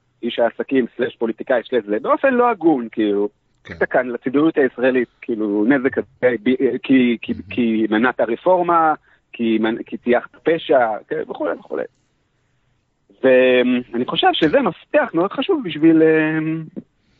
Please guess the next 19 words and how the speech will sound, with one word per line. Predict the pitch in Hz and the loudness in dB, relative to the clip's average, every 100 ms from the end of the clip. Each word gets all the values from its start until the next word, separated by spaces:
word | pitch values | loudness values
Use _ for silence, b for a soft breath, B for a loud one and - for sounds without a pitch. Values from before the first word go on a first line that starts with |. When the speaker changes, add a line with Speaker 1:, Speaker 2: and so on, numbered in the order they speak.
| _ _ _ | _ _ _
Speaker 1:
להבין | 117 131 214 | 0 0 -2
את | 226 | -2
הדבר | 139 107 104 92 | -2 0 -2 -4
הזה, | 92 90 | -6 -10
כי | - 104 | -2 -2
אנשים | 123 247 269 | -2 0 2
בונים, | 151 135 147 220 220 - b b b | 2 2 2 2 -2 -8 b b b
בונים | 127 170 202 - | -2 0 -2 -6
סיפור | 180 - 208 123 92 - _ _ _ | -12 0 2 2 -2 -16 _ _ _
סביב | 113 110 | -4 -2
השחיתות | 110 - 117 - - | -2 -4 -8 -10 -10
שלהם, | - 92 - - | -10 -12 -14 -4
סביב | 117 | 0
החולשה | - 143 143 - 247 | 2 2 0 0 -2
שלהם, | 220 120 85 90 _ _ _ _ _ _ _ _ _ _ - | -2 -4 -4 -8 _ _ _ _ _ _ _ _ _ _ -2
להצדיק | 120 - 185 269 - | -2 -2 -4 0 0
אותה, | - 98 98 - - | -2 -6 -8 -16 0
ול-, | 117 120 110 | 2 2 2
ומסבירים | 117 117 120 123 139 139 _ - - 285 349 320 | 2 4 2 0 -2 -4 _ -16 -16 0 2 2